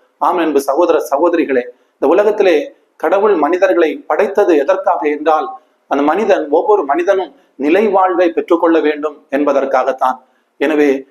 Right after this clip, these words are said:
இந்த செய்தியானது நிலை வாழ்வை நாம் பெற்றுக்கொள்வது எப்படி என்ற கருத்தை நமக்கு கற்றுக் கொடுக்கிறது. வாருங்கள், இதை குறித்து தெளிவாக பார்க்கலாம்.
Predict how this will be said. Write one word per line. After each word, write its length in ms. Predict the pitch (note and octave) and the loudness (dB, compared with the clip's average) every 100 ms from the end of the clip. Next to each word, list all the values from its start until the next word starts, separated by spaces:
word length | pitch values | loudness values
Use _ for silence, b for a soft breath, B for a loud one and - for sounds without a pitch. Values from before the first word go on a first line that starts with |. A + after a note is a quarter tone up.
| _ | _
இந்த 240 | - E3 F3+ | -2 0 2
செய்தியானது 800 | - E3+ G3+ G3 D3+ D3 D3+ C3 - _ | 2 0 4 4 2 0 0 0 -4 _
நிலை 300 | - D3 A#3 | -2 2 2
வாழ்வை 340 | A3+ F3 E3+ E3+ | 2 0 0 0
நாம் 280 | D3+ C#3 C3 | 0 0 -2
பெற்றுக்கொள்வது 540 | D#3+ A3 F3 E3 D3 | -4 0 4 4 4
எப்படி 540 | C#3+ - G3 F#3+ D3 - _ | 2 0 2 2 0 -6 _
என்ற 520 | - D3+ C#3+ B2+ - - | -6 0 2 0 -4 -4
கருத்தை 420 | D#3 A3 - G3+ | -2 0 2 2
நமக்கு 540 | D3+ D3 D3 D3 C3 | 2 -2 0 2 2
கற்றுக் 300 | - C3+ - | 0 -2 0
கொடுக்கிறது. 640 | E3 C#3+ C#3 B2+ B2+ C3 - _ | 0 0 0 2 2 0 -6 _
வாருங்கள், 600 | - C3+ D3+ D3 C#3+ B2+ - _ | -4 0 0 0 -2 -2 -8 _
இதை 240 | - C#3 D3+ | -4 0 0
குறித்து 360 | F3 G#3+ - D#3 C3+ _ _ | 2 0 2 0 0 _ _
தெளிவாக 560 | D#3+ G3+ F#3+ D3+ C#3 | 0 2 2 2 -2
பார்க்கலாம். 640 | C3+ C#3+ C3+ C3+ B2+ A#2+ | -2 -2 -2 -2 -2 -2